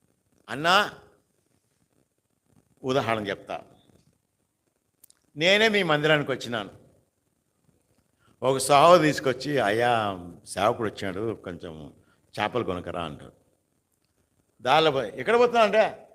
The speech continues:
"అదే సేవకుడు పొద్దాకులు చేపలు, ఇదే పని ఆయనకు." నేను చిత్తూరు ఉన్నప్పుడు మార్కెట్ నేనే పోతా,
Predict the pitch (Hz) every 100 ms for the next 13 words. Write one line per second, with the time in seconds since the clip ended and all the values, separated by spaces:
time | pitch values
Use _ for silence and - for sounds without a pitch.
0 | _ - 92 95 113 127 - - 156 160
1 | - 165 143 139 123 113 110 120 120 120
2 | 120 127 123 - 113 117 113 120 117 113
3 | 113 127 147 139 123 139 139 135 - -
4 | _ _ _ _ _ _ _ _ _ _
5 | _ _ _ _ _ _ _ _ _ _
6 | _ _ _ _ _ _ 131 139 147 143
7 | 170 156 151 151 147 160 208 - - -
8 | - _ _ _ _ _ _ _ _ _
9 | _ _ _ _ - 120 160 156 170 113
10 | 131 143 120 104 -